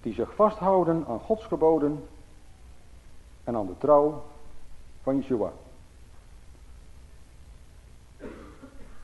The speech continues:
Opmerkelijk, als je een, zo'n heel boek leest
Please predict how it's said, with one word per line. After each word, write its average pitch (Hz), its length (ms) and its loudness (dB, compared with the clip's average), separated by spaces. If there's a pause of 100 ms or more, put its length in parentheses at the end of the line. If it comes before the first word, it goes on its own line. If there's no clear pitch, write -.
(840)
Opmerkelijk, 226 540 12
als 202 160 10
je 190 80 10
een, 175 160 8
zo'n 175 200 8
heel 247 220 12
boek 233 240 6
leest 233 380 12